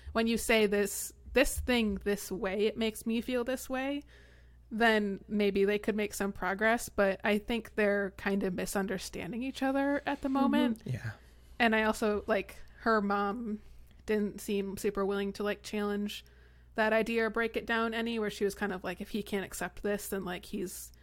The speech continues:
Speaker 1: no good," or whatever. And it's like, I don't know if we need that whole,
Speaker 3: Yeah.
Speaker 1: like, all or nothing
Speaker 2: Exactly.
Speaker 1: thinking here. Like,
Speaker 2: Mm-hmm.
Speaker 1: if this is a
Speaker 3: Yeah.
Speaker 1: marriage that's seventy percent good, then I think there's a lot there worth to fight for. And
Speaker 2: Right,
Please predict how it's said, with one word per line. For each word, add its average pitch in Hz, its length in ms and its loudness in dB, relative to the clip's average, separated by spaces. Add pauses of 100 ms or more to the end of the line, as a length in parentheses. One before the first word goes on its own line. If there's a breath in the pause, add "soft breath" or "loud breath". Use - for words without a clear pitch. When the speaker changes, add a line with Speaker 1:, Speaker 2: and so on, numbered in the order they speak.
(500 soft breath)
Speaker 1:
no 214 200 8
good," 202 560 2
or 208 120 0
whatever. 202 480 0
And 214 100 0
it's 208 180 -4
like, 214 300 0
I 320 80 -6
don't 359 140 -4
know 285 100 2
if 277 80 -2
we 262 80 0
need 240 200 2
that 208 160 4
whole, 208 260 4
Speaker 3:
Yeah. 180 40 -2
Speaker 1:
like, 185 440 -2
all - 20 8
or 190 60 10
nothing - 0 -
Speaker 2:
Exactly. 160 640 6
Speaker 1:
thinking 294 500 0
here. 294 400 0
Like, 233 300 0
Speaker 2:
Mm-hmm. 240 580 4
Speaker 1:
if 262 100 6
this 311 160 4
is 311 120 6
a 311 40 2
Speaker 3:
Yeah. 277 60 4
Speaker 1:
marriage 226 460 2
that's 214 180 2
seventy 220 400 0
percent 220 480 2
good, 220 380 0
then 262 160 0
I 330 80 2
think 370 220 -2
there's 349 220 0
a 302 60 2
lot 285 300 -2
there 277 280 0
worth 269 240 0
to 220 120 0
fight 320 340 -6
for. - 500 -6
And 233 120 -2
Speaker 2:
Right, 214 280 6